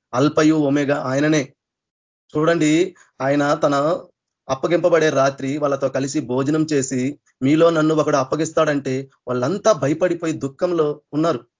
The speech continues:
ఆయనని అప్పగించే యూదా వచ్చి కూడా నేనా అని కూడా ఆయ-, ఆయనను అడుగుతున్నారు. కానీ మేమెందుకు అప్పచెప్తామని వాళ్ళు దుఃఖంతో బాధపడుతున్నారు. కానీ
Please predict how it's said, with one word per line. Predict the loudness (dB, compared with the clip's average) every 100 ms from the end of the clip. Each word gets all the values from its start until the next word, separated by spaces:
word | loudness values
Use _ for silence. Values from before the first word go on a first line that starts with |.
| _ -6
ఆయనని | -2 0 0
అప్పగించే | 0 0 0 0
యూదా | -2 0 2
వచ్చి | 0 0
కూడా | 0 0
నేనా | 0 0 0
అని | -2
కూడా | -2 0
ఆయ-, | -2 -4
ఆయనను | -6 -4
అడుగుతున్నారు. | -6 -6 -4 -6 -8 _ _ _ -2
కానీ | 0 2 0 -2 -8 -4
మేమెందుకు | -2 0 0 0
అప్పచెప్తామని | 0 0 -4 -4 -4 -2
వాళ్ళు | -2 -4
దుఃఖంతో | -6 -4 -4 -2
బాధపడుతున్నారు. | -2 0 0 -2 0 -2 -2
కానీ | 0 -2